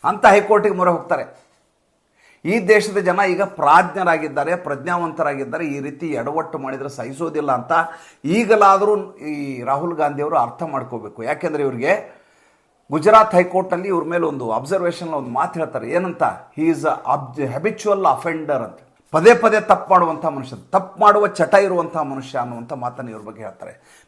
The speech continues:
ಬೇರೆ ಯಾರಿಗೆ, ನಮ್ಮ ನಿಮ್ಮಂಥವ್ರಿಗೆ ಇಂಥ ಮಾತು ಹೇಳಿದ್ರೆ ಎಂಥ ಅವಮಾನ ಇದು ಅನ್ಕೋತಿದ್ವಿ, ಇವ್ರಿಗೆ ಏನು ಅನ್ಸೋದೇ ಇಲ್ವಾ ಅಂತ. ಆಯ್ತು, ಈಗ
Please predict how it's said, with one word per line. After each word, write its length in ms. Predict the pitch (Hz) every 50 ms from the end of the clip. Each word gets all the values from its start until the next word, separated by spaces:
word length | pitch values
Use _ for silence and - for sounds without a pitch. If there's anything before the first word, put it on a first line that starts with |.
| _ 110
ಬೇರೆ 280 | 110 123 131 151 156
ಯಾರಿಗೆ, 320 | 147 131 127 143 151 160 156
ನಮ್ಮ 240 | 143 139 147 147 151
ನಿಮ್ಮಂಥವ್ರಿಗೆ 500 | 147 139 139 139 139 151 147 143 139 135
ಇಂಥ 120 | 131 143
ಮಾತು 360 | 127 120 123 139 147 123 139
ಹೇಳಿದ್ರೆ 220 | 135 131 135 127 107
ಎಂಥ 220 | 107 110 107 -
ಅವಮಾನ 400 | 151 143 123 117 117 120 135 139
ಇದು 200 | 131 123 117 117
ಅನ್ಕೋತಿದ್ವಿ, 480 | 120 120 117 - 120 117 120 113 110 110
ಇವ್ರಿಗೆ 200 | 107 104 113 147
ಏನು 140 | 151 139 113
ಅನ್ಸೋದೇ 340 | 113 110 - 147 135 135 131
ಇಲ್ವಾ 220 | 123 120 110 104
ಅಂತ. 180 | 107 110 - 120 110 - _ _ _ _ _ _ _ _ _ _ _ _ _ _ _ _ _ _ _ _ _ _ _ _ _ _ _ _ -
ಆಯ್ತು, 300 | 185 226 220 - 247 254
ಈಗ 180 | 240 240 226